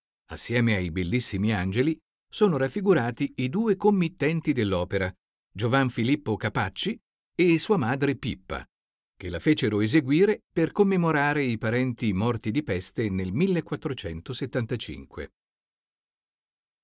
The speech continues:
Il santo protagonista dell'altare è infatti San Sebastiano, venerato come protettore contro le malattie.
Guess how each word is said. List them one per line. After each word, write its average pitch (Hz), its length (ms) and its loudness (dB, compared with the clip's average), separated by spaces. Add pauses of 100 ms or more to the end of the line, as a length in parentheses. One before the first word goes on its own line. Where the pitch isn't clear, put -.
(360)
Il 151 200 4
santo 170 540 2
protagonista 127 680 0
dell'altare 107 840 0
è - 100 0
infatti 160 680 0
San 160 280 0
Sebastiano, 78 800 -4 (380)
venerato 147 520 2
come 131 280 4
protettore 185 760 2
contro 160 440 0
le 143 100 2
malattie. 90 600 -2